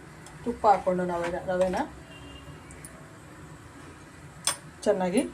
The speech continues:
ಮೀಡಿಯಮ್ ಫ್ಲೇಮಲ್ಲೇ ಸ್ವಲ್ಪ ನಾವು ಚೆನ್ನಾಗಿ ಹುರ್ಕೊಬೇಕಾಗತ್ತೆ. ಒಂದು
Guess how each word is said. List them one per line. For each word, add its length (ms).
ಮೀಡಿಯಮ್ 280
ಫ್ಲೇಮಲ್ಲೇ 380
ಸ್ವಲ್ಪ 180
ನಾವು 180
ಚೆನ್ನಾಗಿ 400
ಹುರ್ಕೊಬೇಕಾಗತ್ತೆ. 840
ಒಂದು 120